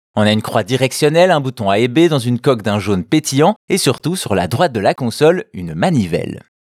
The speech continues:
Et malgré ses composants limités, la Playdate peut réellement surprendre par ses graphismes léchés aussi bien en deux D qu'en trois D. Justement, parlons des jeux qui sont livrés en saison par Wi-Fi directement dans la console.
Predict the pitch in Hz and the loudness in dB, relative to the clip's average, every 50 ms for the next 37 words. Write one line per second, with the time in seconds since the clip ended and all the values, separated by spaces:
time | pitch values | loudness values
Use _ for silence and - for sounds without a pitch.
0 | _ 113 135 156 160 160 156 147 143 135 - - 104 - 143 151 135 156 143 113 | _ -2 0 2 2 2 2 0 -2 -2 -2 -4 -6 -4 -4 -2 0 0 0 0
1 | 101 87 95 135 160 139 120 - - 160 175 175 170 160 - 156 151 135 156 147 | 0 0 0 2 2 2 2 2 4 4 4 4 4 2 0 -4 -4 -2 -2 -4
2 | 127 - - 110 98 120 135 139 139 131 123 113 - 147 135 - - - 117 101 | -4 -2 -2 0 2 2 2 2 2 0 -2 0 0 0 -2 -2 -2 -4 -4 -4
3 | 85 80 - 87 82 - - 156 139 120 120 110 - - 151 165 170 170 147 120 | -2 -4 -6 -6 -4 -2 -2 0 0 0 0 -2 -2 -6 -8 -4 -2 -2 0 0
4 | 113 131 156 143 - - 107 104 131 127 - 139 123 101 92 87 85 - - 156 | 2 2 2 2 2 2 2 2 2 0 0 -2 -2 0 0 -2 -2 0 0 0
5 | 170 143 131 120 113 131 156 190 185 - _ - 190 185 - - 127 - - 170 | 0 2 0 0 0 2 2 0 0 -2 _ 0 0 0 0 -2 -2 -2 -2 -4
6 | - - - _ _ _ _ _ - 107 120 185 170 - - 185 175 175 175 180 | -8 -12 -14 _ _ _ _ _ -10 -6 -4 -4 -4 -2 0 0 0 0 0 -2
7 | 180 - 170 143 123 104 98 101 95 131 143 131 127 160 175 175 - 143 - 147 | -2 -2 -2 -2 -2 -2 -4 -2 0 2 2 2 2 2 2 0 0 -4 -2 0
8 | 139 135 127 113 110 110 98 - - 139 - - - 165 156 139 156 175 165 - | 2 2 2 2 2 2 0 2 2 0 0 0 0 0 0 2 0 0 0 0
9 | 170 160 147 147 143 - - 175 165 131 135 110 110 - - 110 98 120 156 170 | -2 -2 -2 -4 -6 -6 -8 -6 -2 0 0 0 0 -2 -2 0 2 2 2 2
10 | 117 107 98 92 147 156 151 135 - - 117 110 - - 131 151 180 196 | 0 -2 0 2 2 4 4 2 0 -2 -4 -6 0 2 2 2 2 2